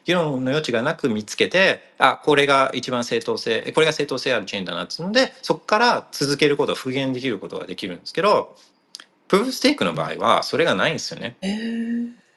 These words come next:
Speaker 1: うん、それがない。から、だから、あの、そ-、その、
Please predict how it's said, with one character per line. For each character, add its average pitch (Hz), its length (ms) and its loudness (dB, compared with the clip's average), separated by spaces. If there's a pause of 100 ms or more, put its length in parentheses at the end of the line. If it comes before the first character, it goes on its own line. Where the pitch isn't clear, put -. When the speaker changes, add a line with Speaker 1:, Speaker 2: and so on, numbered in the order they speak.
(520)
Speaker 1:
う 131 100 2
ん、 117 40 2
そ 117 80 2
れ 147 60 6
が 135 80 4
な 135 120 4
い。 - 80 0 (220)
か - 120 4
ら、 208 220 4
だ 185 120 0
か 202 100 0
ら、 196 420 2
あ 127 140 0
の、 127 680 -4
そ-、 170 300 -6
そ 175 220 -8
の、 170 340 -2